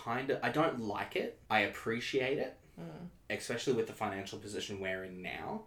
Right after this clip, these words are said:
Speaker 2: Mm.
Speaker 1: because it's, there's no interest, and that's a big thing. Actually, that's a big thing
Speaker 2: Mm.
Speaker 1: that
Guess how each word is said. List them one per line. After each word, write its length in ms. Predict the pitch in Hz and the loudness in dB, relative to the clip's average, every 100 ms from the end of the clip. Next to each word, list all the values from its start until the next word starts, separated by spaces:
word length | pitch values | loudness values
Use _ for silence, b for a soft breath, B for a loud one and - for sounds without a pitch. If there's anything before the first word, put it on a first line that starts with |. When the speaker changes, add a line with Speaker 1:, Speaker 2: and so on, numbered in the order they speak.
| - | -10
Speaker 2:
Mm. 920 | 160 180 - - _ _ _ - 117 | -12 -12 -16 -20 _ _ _ -16 0
Speaker 1:
because 680 | 110 - 110 104 104 - - _ _ _ | 0 6 6 4 0 -6 -12 _ _ _
it's, 520 | 117 104 - - - - - _ | -4 -2 -4 -6 -8 -12 -20 _
there's 280 | 139 120 104 | 0 2 4
no 200 | 117 117 | 4 4
interest, 600 | 101 101 - 214 - - - - | 4 0 -2 -2 -2 -10 -18 -6
and 120 | 113 | 0
that's 160 | 117 123 | 2 2
a 60 | 127 | 0
big 440 | - 117 101 101 | 0 0 0 0
thing. 140 | - | -4
Actually, 580 | 113 123 - 117 117 - b b b b - - | 0 0 4 4 4 0 b b b b -20 2
that's 220 | 131 139 151 | 4 6 4
a 40 | |
big 380 | 143 - 107 104 | 0 6 6 6
thing 480 | - 110 90 78 - 87 | -2 -2 -2 -6 -12 -12
Speaker 2:
Mm. 280 | 87 165 113 | -12 -10 0
Speaker 1:
that 300 | 90 - | 0 0